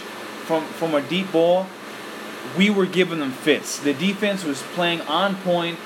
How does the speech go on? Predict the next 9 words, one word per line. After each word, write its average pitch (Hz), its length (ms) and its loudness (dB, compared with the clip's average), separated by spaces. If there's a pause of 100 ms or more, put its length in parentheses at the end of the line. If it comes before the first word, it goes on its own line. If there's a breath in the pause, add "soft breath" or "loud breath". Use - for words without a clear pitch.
(360)
Everybody, 170 760 2 (380)
Blizzy 185 340 4
was 175 140 0
playing 175 280 -2
a, 147 80 2 (100)
calling 175 280 2
a 147 100 0
great 160 360 0
game. 156 340 -2